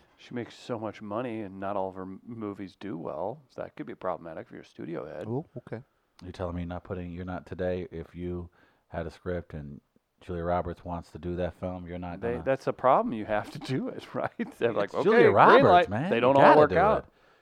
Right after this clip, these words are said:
Speaker 3: But you, if, if you're gonna roll your dice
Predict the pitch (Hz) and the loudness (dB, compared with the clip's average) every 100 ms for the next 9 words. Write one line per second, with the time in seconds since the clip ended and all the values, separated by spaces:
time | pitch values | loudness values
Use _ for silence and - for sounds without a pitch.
0 | _ _ _ _ _ _ _ _ _ _ | _ _ _ _ _ _ _ _ _ _
1 | - 214 175 156 214 202 185 240 175 143 | 4 6 6 6 4 2 4 8 10 12
2 | 147 120 123 202 226 | 10 10 8 8 6